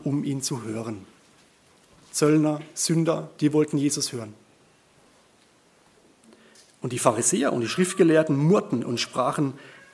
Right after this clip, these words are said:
‚Dieser nimmt Sünder an und isst mit ihnen.‘“ Es geht gar nicht.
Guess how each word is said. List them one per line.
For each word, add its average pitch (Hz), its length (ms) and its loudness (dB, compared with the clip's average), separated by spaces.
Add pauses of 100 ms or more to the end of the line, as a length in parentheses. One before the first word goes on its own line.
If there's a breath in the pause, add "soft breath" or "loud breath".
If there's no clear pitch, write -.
(120 loud breath)
‚Dieser 175 440 2
nimmt 127 260 2
Sünder 180 460 0
an 160 200 -2
und 131 280 -4 (180)
isst - 420 -2
mit 127 180 -4
ihnen.‘“ 110 360 -12 (540)
Es - 100 -14
geht - 180 -16
gar - 180 -14
nicht. - 200 -18